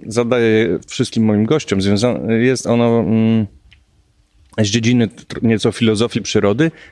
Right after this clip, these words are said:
Czy dręcz pszczeli, łacińska nazwa Varroa destructor, ale specjalnie dla pana profesora utrudnię też i powiem nawłoć późna i nawłoć kanadyjska mogą być dla pana organi-,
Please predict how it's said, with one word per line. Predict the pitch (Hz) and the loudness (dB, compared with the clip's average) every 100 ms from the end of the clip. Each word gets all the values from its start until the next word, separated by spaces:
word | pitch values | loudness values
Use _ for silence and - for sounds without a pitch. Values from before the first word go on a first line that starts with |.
| _ | _
Czy | - 110 | -6 -4
dręcz | 104 139 127 - | 0 0 0 -4
pszczeli, | - - 92 92 | -8 -2 -2 0
łacińska | 98 - 123 - | -2 0 -2 0
nazwa | 104 107 98 98 | 0 0 0 -2
Varroa | 92 101 110 107 | 0 2 2 2
destructor, | 95 101 - 127 104 - 87 - - - - | 0 -2 -2 -4 -2 -4 -4 -6 -20 -16 -4
ale | 110 120 113 - _ - | 0 0 -2 -10 _ -20
specjalnie | - 143 156 156 135 | -6 -4 0 0 2
dla | 123 | 0
pana | 131 131 | 0 -2
profesora | 117 113 139 123 | -2 -2 0 0
utrudnię | 131 - 147 113 95 | 0 0 0 2 0
też | - 80 - | -2 -6 -6
i | 101 | -2
powiem | 117 110 107 | -2 0 2
nawłoć | 120 131 101 107 - | 2 2 2 -2 0
późna | 139 120 113 107 | 0 2 2 2
i | |
nawłoć | 107 120 113 | 2 0 -2
kanadyjska | - 110 110 101 85 92 | -2 0 0 0 -2 -2
mogą | 98 123 120 | -2 0 0
być | 113 104 | -2 -2
dla | 110 | -4
pana | 110 113 | 0 0
organi-, | 110 107 104 110 | 0 0 0 -2